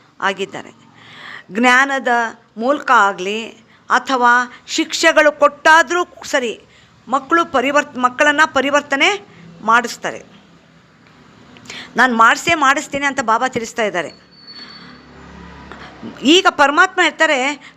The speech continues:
ಸದ್ಗುರು ಮ-, ಅದ, ಅವ, ಈಗ ಪರಮಾತ್ಮ ಮಕ್ಕಳ ತುಂಟಾಟ ಅಥವಾ ಸೋಮಾರಿತನವನ್ನು ನೋಡೋದಕ್ಕೆ ಇಷ್ಟಪಡಲ್ಲ. ಆದ್ರಿಂದ ತಂದೆ ತಿಳಿಸ್ತಾರೆ,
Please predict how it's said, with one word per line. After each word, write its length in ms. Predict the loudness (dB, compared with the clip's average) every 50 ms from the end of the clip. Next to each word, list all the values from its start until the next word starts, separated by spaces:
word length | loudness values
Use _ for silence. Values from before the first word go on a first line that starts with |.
| -16 -2
ಸದ್ಗುರು 760 | 0 0 0 0 -4 -4 -2 -2 0 0 0 0 -2 -2 -4 -6
ಮ-, 60 | -6
ಅದ, 320 | -4 -2 -4 -2 0 0 0 2 0 0 -4 -8 -14 -20 -12 -6
ಅವ, 320 | -6 -4 -4 -6 -8 -10 -8
ಈಗ 220 | -6 -4 -2 -2
ಪರಮಾತ್ಮ 600 | -2 0 0 -2 2 4 4 4 2 2 0 0 0 2 2 2
ಮಕ್ಕಳ 400 | 2 0 -2 -2 0 0 0 0
ತುಂಟಾಟ 640 | 0 0 -2 -4 -4 -2 0 2 2 2 2 2 0 0 0 0 0 -4 -8 -16 -20 -20 -4 -2
ಅಥವಾ 680 | 0 0 2 2 4 6 6 6 6 4 2 -2 -10 -20 -18
ಸೋಮಾರಿತನವನ್ನು 920 | -6 -2 -2 -2 0 0 0 0 0 -2 -4 -4 -4 -2 -2 -4 -6 -6 -4
ನೋಡೋದಕ್ಕೆ 480 | -4 -2 -2 -2 -4 -6 -6 -6 -6
ಇಷ್ಟಪಡಲ್ಲ. 560 | -6 -4 -4 -6 -6 -4 -4 -4 -4 -4 -4 -6 -8 _ _ _ -20 _ _ _ _ _ _ _ _ _ -20 -20 -18 -4 -2
ಆದ್ರಿಂದ 380 | 0 0 2 0 0 0 2 2 2 2 2 0
ತಂದೆ 320 | -2 -4 -6 -6 -4 -6 -6
ತಿಳಿಸ್ತಾರೆ, 720 | -6 -6 -8 -8 -6 -6 -6 -4 -4 -4 -4 -4 -4 -6